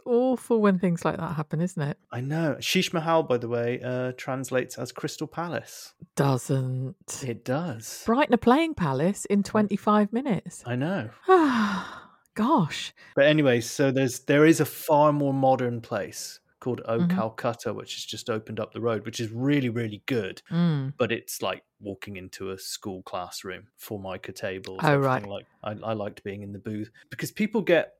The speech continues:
Speaker 2: obviously a lot of people go very late at night to curry <laughs> houses after they've been in the pub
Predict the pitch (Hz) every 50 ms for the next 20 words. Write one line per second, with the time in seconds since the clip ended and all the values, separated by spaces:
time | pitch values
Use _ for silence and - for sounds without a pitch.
0 | _ _ - 170 175 170 - 165 156 151 156 175 117 123 - 170 156 - - 147
1 | 139 135 131 127 - - - - - - - - _ _ _ _ - 143 131 131
2 | 110 139 135 135 135 131 131 131 127 90 110 98 120 131 131 107 - - - -
3 | - 113 110 110 104 - - - 120 113 113 - - 147 120 - 135 135 131 -
4 | 139 120 127 123 117 - 135 123 123 117 117 113 - - 139 127 110 95 95 233
5 | 185